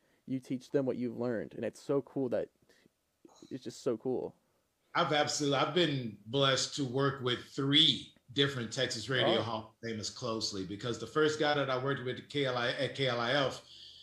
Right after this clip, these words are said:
Speaker 2: I call him the Godfather because he taught me everything I know. It's Kevin McCarthy. He was the,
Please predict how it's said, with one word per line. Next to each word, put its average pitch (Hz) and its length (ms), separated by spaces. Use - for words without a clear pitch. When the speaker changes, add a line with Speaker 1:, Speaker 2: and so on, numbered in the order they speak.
Speaker 2:
I 135 80
call 143 300
him 147 240
the 131 80
Godfather 123 720
because 113 340
he 120 100
taught 131 260
me 120 120
everything 117 340
I 113 60
know. 127 180
It's 110 140
Kevin 117 280
McCarthy. 127 500
He 101 120
was 120 200
the, 113 280